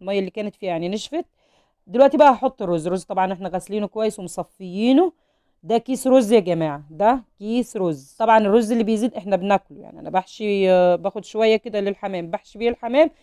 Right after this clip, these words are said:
والباقي بزوده ميه تاني، لان طبعًا انا بخلي الرز بتاع الحشو ده نص سوا، نص سوا او تلات ارباع سوا، زي طبعًا ما احنا متعلمين من زمان من اهلنا يعني.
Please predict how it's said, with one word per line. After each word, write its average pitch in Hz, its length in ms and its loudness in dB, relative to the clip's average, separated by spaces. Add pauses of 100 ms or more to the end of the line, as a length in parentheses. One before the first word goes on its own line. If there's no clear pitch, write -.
(240)
والباقي 175 300 -2
بزوده 175 920 0
ميه 247 420 2
تاني، 277 500 0 (420)
لان 196 280 -2
طبعًا 208 380 2
انا 202 140 4
بخلي 202 400 0
الرز 196 260 0
بتاع 202 280 -4
الحشو 214 400 -4
ده 208 140 4
نص 226 340 -2
سوا، 165 380 -6 (180)
نص 202 360 -8
سوا 226 280 -2
او 208 220 0
تلات 196 340 -6 (100)
ارباع 196 280 -2
سوا، 147 340 -16 (600)
زي 165 160 -8
طبعًا 175 200 -4
ما 175 100 -6
احنا 175 140 -10
متعلمين 165 600 -6
من 180 120 -4
زمان 175 380 -4
من 180 120 -10
اهلنا 175 380 -8
يعني. 156 320 -12